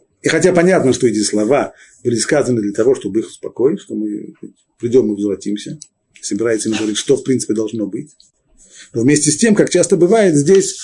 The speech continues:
эти слова оказались пророческими, хотя Авраам не знал, что он вернётся, что они вернутся вдвоём, но словами так он и сказал. «И взял Авраам дрова для всесожжения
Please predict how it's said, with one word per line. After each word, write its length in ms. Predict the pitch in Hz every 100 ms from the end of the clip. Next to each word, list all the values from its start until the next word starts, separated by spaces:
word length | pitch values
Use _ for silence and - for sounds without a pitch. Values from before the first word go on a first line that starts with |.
| - -
эти 160 | 143 131
слова 300 | - 143 160
оказались 520 | 151 131 139 135 -
пророческими, 720 | - 135 139 120 - - 90
хотя 300 | 87 - 98
Авраам 500 | 92 101 135 113 87 _ _ _ _ _ - _ - -
не 300 | 147 175 208
знал, 460 | 180 175 170 165 170
что 220 | - 175
он 140 | 175 170
вернётся, 720 | 165 170 185 180 180 160 123 _ _ _ _
что 160 | - -
они 140 | 147
вернутся 340 | 147 151 151 139
вдвоём, 640 | 120 131 127 123 117 - - - - _ -
но 180 | 127 151
словами 440 | - 127 135 131
так 260 | 123 110 -
он 100 | 95
и 20 |
сказал. 360 | - 98 95 _ _ _ _ _ _ _ _ _ _ _ _ _ _ _ _ _ _ _ - -
«И 80 | 127
взял 280 | 113 196 202
Авраам 380 | 170 156 160
дрова 420 | 147 139 123 135 147
для 200 | 123 117
всесожжения 840 | - 101 104 92 113 127 127 120